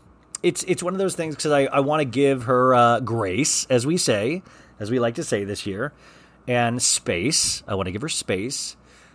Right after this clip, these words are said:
But I don't know, and I, I would love to know the, the background of the discussions and negotiations. Like I said earlier on the podcast this week,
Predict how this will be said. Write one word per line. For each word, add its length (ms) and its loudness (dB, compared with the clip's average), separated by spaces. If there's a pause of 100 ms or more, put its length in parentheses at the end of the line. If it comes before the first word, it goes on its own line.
(160)
But 300 2 (1040)
I 100 0
don't 180 0
know, 240 2
and 80 0
I, 140 2
I 100 6
would 180 2
love 420 4
to 680 0
know 320 2
the, 340 2
the 160 0
background 800 2
of 320 4
the 80 0
discussions 560 -2
and 260 -2
negotiations. 800 -6
Like 140 -4
I 60 2
said 180 0
earlier 280 2
on 100 2
the 60 -4
podcast 420 -2
this 140 -10
week, 220 -2